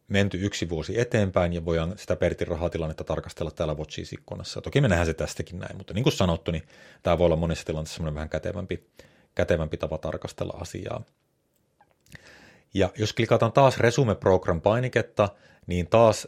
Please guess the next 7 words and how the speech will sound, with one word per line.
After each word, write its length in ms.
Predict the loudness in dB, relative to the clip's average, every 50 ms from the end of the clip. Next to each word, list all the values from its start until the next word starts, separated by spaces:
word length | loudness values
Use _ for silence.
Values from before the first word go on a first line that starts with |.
| _ -4
edistämme 500 | -2 2 2 2 2 0 -2 -2 0 0
ohjelmaa 380 | 0 2 2 2 0 0 -2 -2
siihen 280 | -2 -2 0 0 -2
pisteeseen, 580 | 0 -2 -2 -2 0 -2 -2 0 0 -2 -4 -4
kunnes 320 | -4 -4 -6 -6 -6 -2
seuraava 360 | 0 0 2 2 2 0 -2 -2
keskeytyskohta 840 | -4 -4 -6 -4 -6 -8 -8 -8 -12 -6 -6 -6 -6 -4 -4 -6